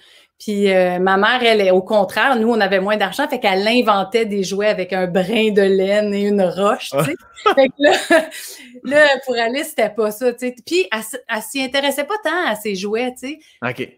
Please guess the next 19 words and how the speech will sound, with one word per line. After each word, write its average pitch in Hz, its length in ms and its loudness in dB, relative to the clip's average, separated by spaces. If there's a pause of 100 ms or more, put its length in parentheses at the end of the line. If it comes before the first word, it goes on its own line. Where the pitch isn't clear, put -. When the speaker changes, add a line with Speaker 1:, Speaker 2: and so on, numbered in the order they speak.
(140)
Speaker 1:
Euh, 196 320 0
oui, 262 380 0
j'ai 247 100 4
eu 311 120 0
un 311 60 2
moment, 247 440 2
c'est - 160 -4
pas 254 100 0
par 262 140 0
rapport 233 260 0
à 226 60 -2
Noël, 220 360 0
mais 247 120 -2
par 220 160 -4
rapport 220 220 0
à 262 60 0
la 214 140 2
surconsommation, 226 1080 -4
là, 262 220 -2